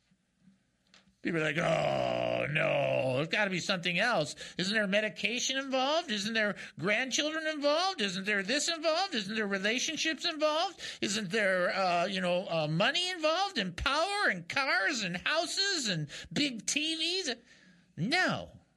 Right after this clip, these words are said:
Wasn't there food and wine? And what about all the medications? No. Well, what about becoming smart and brilliant and knowing and having degrees? No.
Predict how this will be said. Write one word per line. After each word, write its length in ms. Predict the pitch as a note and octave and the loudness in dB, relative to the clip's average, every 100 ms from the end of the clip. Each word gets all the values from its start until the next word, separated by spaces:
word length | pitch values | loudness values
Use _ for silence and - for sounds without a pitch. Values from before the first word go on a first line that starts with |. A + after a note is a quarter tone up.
| _ _ _ _ _ _ _ | _ _ _ _ _ _ _
Wasn't 280 | - A3+ C4+ | -4 -2 2
there 160 | C4 | 2
food 560 | F3+ - D4+ D#4+ F#4+ G#4 | 0 -2 0 2 0 0
and 280 | D#4+ A3+ A#3+ | 0 -2 0
wine? 600 | D4 D4+ E4+ F#4+ G#4+ E4+ | 2 2 2 0 0 -2
And 240 | B3 A#3 | -2 0
what 100 | C#4 | 0
about 180 | D4 D4+ | 2 2
all 140 | D4+ | 2
the 120 | D#4 D4+ | 0 0
medications? 920 | D#4 F#4 - A4 G#4+ G#4 E4+ A3+ E3+ - - _ _ _ - | 0 -2 -2 -2 0 0 -2 -2 -4 -6 -20 _ _ _ -6
No. 680 | A#3+ D#4+ D#4+ A3 F2+ - - _ _ _ _ _ _ _ _ _ _ _ - | 0 2 2 2 -2 -10 -20 _ _ _ _ _ _ _ _ _ _ _ -2
Well, 120 | D4 | 2
what 160 | D#4 | 2
about 280 | D#4+ D#4 D4+ | 2 0 2
becoming 480 | D4 C#4+ D4+ D#4 E4+ | -2 0 -2 -2 -2
smart 480 | - F#4+ G#4+ G4+ A#3+ | -4 -2 2 2 0
and 140 | A3+ | -4
brilliant 500 | G#3 F#4+ G4+ D#4 A3+ | -2 0 2 0 -2
and 160 | A#3 D#4 | -6 -2
knowing 400 | G4 G4 C#4+ A3 | 0 2 2 0
and 120 | A3 | -2
having 320 | A#3+ D#4+ F4 | 0 -2 -2
degrees? 640 | F#4 F#4+ G4 F4 E3+ A#2 - _ _ _ | -4 0 2 2 0 -4 -12 _ _ _
No. 800 | D4 C#4 D4+ D#4+ D4 A2 - - | -6 -2 2 2 2 -2 -6 -16